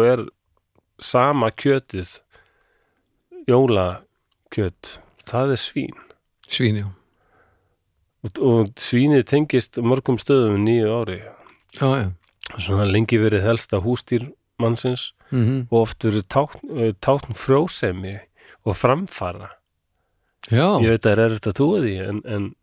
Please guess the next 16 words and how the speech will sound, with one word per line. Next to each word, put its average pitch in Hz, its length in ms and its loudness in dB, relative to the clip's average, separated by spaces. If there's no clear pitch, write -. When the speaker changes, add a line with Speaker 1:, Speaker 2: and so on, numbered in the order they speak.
Speaker 1:
við 123 160 0
þurfum 135 220 2
bara 110 180 2
ekki 110 140 -4
að 107 80 0
líta 127 240 0
lengur, 120 460 -2
lengra 117 680 0
en 101 220 -2
í 110 100 4
okkar 98 300 2
forna 107 500 0
sið, 127 380 -4
að 90 380 -8
Freyr, 107 460 0
frjósemisguðinn, 120 1040 -4